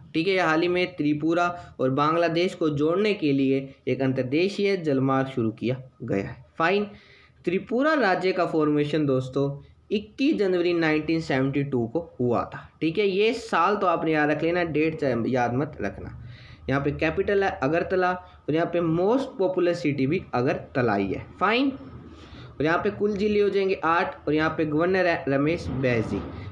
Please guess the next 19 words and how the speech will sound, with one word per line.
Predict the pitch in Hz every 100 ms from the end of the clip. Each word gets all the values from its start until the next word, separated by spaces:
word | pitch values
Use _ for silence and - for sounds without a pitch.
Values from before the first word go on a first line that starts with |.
| -
यहाँ | 143
पे | 165
चीफ | 160 190 214
मिनिस्टर | 214 202 208
हो | 190
जाएंगे | 190 190
आपके | 185 185
बिप्लब | 165 165 180 190 - -
कुमार | 170 170 170
देव | 160 175 180
जी। | 180 185 -
ठीक | 196 185
है, | 196 196
और | - - - 151
यहाँ | 156 160
पे |
डिप्टी | 156 170 170 214 202
सीएम | - 190 185 180 - - - - 135
जिष्णु | 147 185 - -